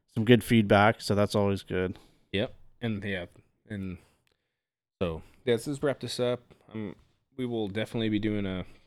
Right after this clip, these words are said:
Speaker 2: a nasty alcohol episode, so just stay <laughs> tuned for that 'cause it's gonna be, it's gonna be interesting.
Speaker 1: That'll be fun. And then we, we encourage our, our welcome, or our listeners to participate too.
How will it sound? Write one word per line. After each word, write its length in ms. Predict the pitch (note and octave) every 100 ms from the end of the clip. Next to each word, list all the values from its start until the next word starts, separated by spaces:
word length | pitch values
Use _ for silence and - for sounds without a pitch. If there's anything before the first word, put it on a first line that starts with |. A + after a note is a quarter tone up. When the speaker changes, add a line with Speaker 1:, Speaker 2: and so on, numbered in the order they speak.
| - F#2+
Speaker 2:
a 60 | F2 -
nasty 380 | A2 G2+ - G2+
alcohol 420 | F#2 - F2+ E2
episode, 460 | E2+ - - D#2 D#2 -
so 220 | - F2 E2+
just 140 | G2+
stay 120 | -
<laughs> 20 | G#2+
tuned 300 | - F3+ B2
for 160 | -
that 260 | G2+ F2+ F#2
'cause 120 | F#2
it's 140 | F#2 -
gonna 180 | G2+ F2+
be, 320 | F2 F2 E2+
it's 100 | -
gonna 100 | G#3
be 60 | D#3
interesting. 340 | - - - _ -
Speaker 1:
That'll 160 | B2
be 60 | C#3
fun. 340 | - G#2+ F#2 -
And 120 | A2
then 320 | A#2 A#2+ A#2 - - -
we, 200 | B2 B2+
we 300 | B2 B2+ B2+
encourage 440 | A2+ C#3+ C3+ A2+
our, 220 | A2 G#2 -
our 120 | G#2 G2+
welcome, 420 | G#2 G2 A2 G#2
or 160 | G#2+ G2+
our 120 | E2 G#2+
listeners 420 | A2 - G#2+ F#2
to 100 | G2+
participate 760 | - G2 G#2 - - F#2 -
too. 280 | - G2 F2